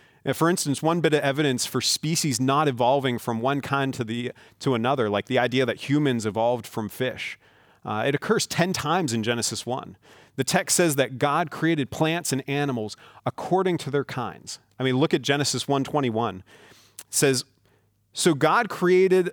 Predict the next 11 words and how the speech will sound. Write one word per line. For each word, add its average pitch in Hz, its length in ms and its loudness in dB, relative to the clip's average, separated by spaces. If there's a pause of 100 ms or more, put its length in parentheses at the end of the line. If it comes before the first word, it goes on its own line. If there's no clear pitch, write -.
(120)
uh, 135 220 -4
the 120 260 2
great 123 480 -2
creatures 165 440 0
of 131 80 0
the 104 80 -4
sea 160 300 2
and 127 220 2
every 196 360 2
living 165 400 4
thing 120 560 0